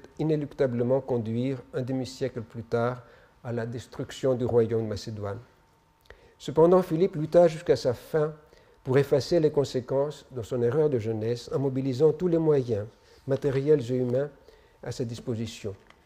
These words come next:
Ce souci apparaît déjà dans sa lettre aux Larisséens d'août deux mille quinze. Pour terminer, je ne puis que paraphraser ce que j'écrivais déjà en deux mille un.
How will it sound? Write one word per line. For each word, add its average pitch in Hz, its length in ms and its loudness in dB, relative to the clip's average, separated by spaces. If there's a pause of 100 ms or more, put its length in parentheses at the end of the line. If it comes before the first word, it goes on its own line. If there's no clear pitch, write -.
(840)
Ce - 200 -4
souci 151 440 -2
apparaît 135 340 2
déjà 117 460 0 (680)
dans 123 160 -8
sa 123 180 -6
lettre 151 360 -2 (540)
aux 127 60 -6
Larisséens 123 640 -4 (180)
d'août 143 560 -10
deux 123 100 -6
mille 120 180 -6
quinze. - 400 -10 (1400)
Pour 135 140 -8
terminer, 139 520 0 (520)
je 127 140 -2
ne 165 120 0
puis 175 260 -8
que 180 100 -8
paraphraser 139 720 -2
ce 147 160 -10
que 139 140 -8
j'écrivais 131 440 -6
déjà 120 400 -4 (200)
en 127 60 -8
deux 117 140 -6
mille 110 220 -8
un. 101 80 -12